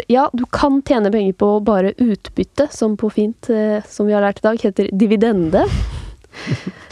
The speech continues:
Eh, og det er da utbytte selskapet beta-, betaler ut fra hvor bra det går.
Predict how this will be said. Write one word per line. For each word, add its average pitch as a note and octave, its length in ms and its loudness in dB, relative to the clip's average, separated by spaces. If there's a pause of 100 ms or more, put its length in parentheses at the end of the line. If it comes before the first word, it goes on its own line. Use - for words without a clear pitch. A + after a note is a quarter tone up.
(100)
Eh, A#3+ 340 2
og A#3 80 0
det B3 80 4
er A#3 140 4
da A3+ 160 2
utbytte A3 400 2
selskapet G#3+ 480 0
beta-, A#3 320 2
betaler B3 500 2
ut C4 140 -4
fra F4 320 2
hvor F4+ 240 2 (160)
bra F#3 220 2 (120)
det F3 120 0
går. G3+ 320 4